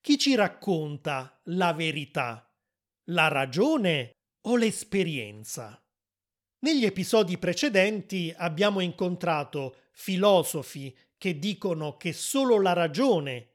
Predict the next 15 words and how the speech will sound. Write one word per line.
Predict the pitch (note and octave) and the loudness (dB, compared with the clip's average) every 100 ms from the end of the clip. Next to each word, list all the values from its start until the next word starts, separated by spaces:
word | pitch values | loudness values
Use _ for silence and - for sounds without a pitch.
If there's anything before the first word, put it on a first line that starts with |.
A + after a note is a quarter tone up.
| - | -8
ci | - F#3 | -4 -2
dice | G3+ A3 G#3+ | 0 0 2
la | F#3+ | 2
verità | E3 D#3+ D3 - F#3 F3+ C#3+ - _ - | 2 -2 -4 0 4 4 2 -8 _ -6
mentre | E3 G3+ G3 F3+ E3 | -2 0 -2 -2 -2
i | |
sensi | - F#3 F#3 F3 - D#3 C3+ | 2 2 2 -2 -6 -8 -6
ci | - F#3 | -4 -2
ingannano | F#3 F3 D#3 C3+ C3+ C#3+ D#3+ G3+ C#4+ C4+ _ _ _ _ _ | 0 0 0 0 -4 -4 -2 -2 -2 -6 _ _ _ _ _
e | F4 C#4+ | 2 6
altri | E3 E3 E3 - G#3 A3 - | 6 4 0 -2 -2 -2 -6
che | - C4 D3+ | -2 -2 -2
dicono | E3 D#3 - F#3 F#3+ | -8 -6 -2 -2 0
il | F#3 | -4
contrario. | - G3 F#3 E3+ A#2+ G2+ G2+ G#2 G#2 G#2 | -2 -2 -2 -6 -8 -10 -14 -16 -18 -20